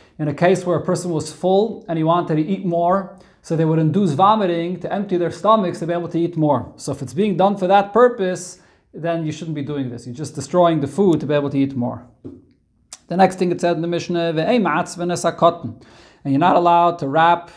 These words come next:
a baby in the blanket to smooth out the limbs of the baby to be in the right place. Amar Rabba Bar Bar Chana, Amar Rabbi Yochanan, lefufi yunuke b'Shabbos shaper dami. To wrap the baby in the blanket and put the bones in place is allowed.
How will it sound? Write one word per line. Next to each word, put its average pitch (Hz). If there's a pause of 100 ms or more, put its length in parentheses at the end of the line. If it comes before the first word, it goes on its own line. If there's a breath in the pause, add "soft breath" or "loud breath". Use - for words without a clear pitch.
(160)
a 160
baby 175
in 151
the 139
blanket 170
to -
smooth 175
out 170 (300 soft breath)
the 131
limbs 170
of 160
the 156
baby 170
to 170
be 160
in 170
the 165
right 165
place. 165 (400)
Amar 175
Rabba 160
Bar 143
Bar 135
Chana, 170
Amar 143
Rabbi 139
Yochanan, 139 (280 loud breath)
lefufi 143
yunuke 147
b'Shabbos 147
shaper 185
dami. 143 (460 loud breath)
To 117
wrap 185
the 151
baby 143
in 143
the 139
blanket 147
and 139
put 165
the 151
bones 147
in 135
place 147
is 160
allowed. 214